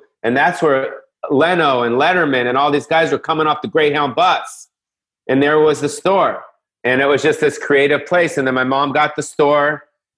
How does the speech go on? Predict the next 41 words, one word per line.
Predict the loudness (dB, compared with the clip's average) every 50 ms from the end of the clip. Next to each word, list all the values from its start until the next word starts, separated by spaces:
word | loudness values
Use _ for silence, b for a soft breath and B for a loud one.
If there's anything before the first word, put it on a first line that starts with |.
| _
and | -2 0 0
then | 2 0
she | 0 0 0 0
became | 0 0 -2 0 0 0 2 2
who | 2 0
she | 0 0 0
really | 2 2 4 4 2 2 2
was, | 2 2 2 2 0 0
which | -2 -4 -2 -2
is | -2 -2 0 0
a, | 0 2 2 0 -2 -4 _ _ _ _ -4
a | -4 -2
person | 0 0 0 0 0 0 -2 0 0
that | 0 0
helps | 0 0 -2 -2 -4 -8 -8
comics | -4 -2 0 0 0 -2 -4 -6 -6 -4
develop. | -4 0 0 2 2 2 2 0 -2 -4 -8 _ _ _ _ _ _ _ _ -6
And | -2 0
that | 0 0 2
was | 0 -2 0 0
her, | 0 0 0 0
that | 0 0 0
was | 0 0 0
her | 0 -2
thing. | -2 0 0 0 0 0
That | 0 0
was | 0 0 0
her, | 0 -2 -2 -4 -10 -14 _ -14 -14 -14 -14 -18 -20 -20 -20 -20 _ _ -16 -16 -12 -6
you | -2 0
know, | 0 2 2
that | 0 0 2
was | 0 0 0 0
her | -2 -2 -2 -4 -4
thing. | -2 0 0 0 0 0
You | -2 0
know, | 0 0 0 0 0
her | 0 -2
thing | -4 -4 -2 -2 0 0 0 0
was | 0 0 0 -2
to | -2 -2 -2
help | -2 0 0 0 0 0 -2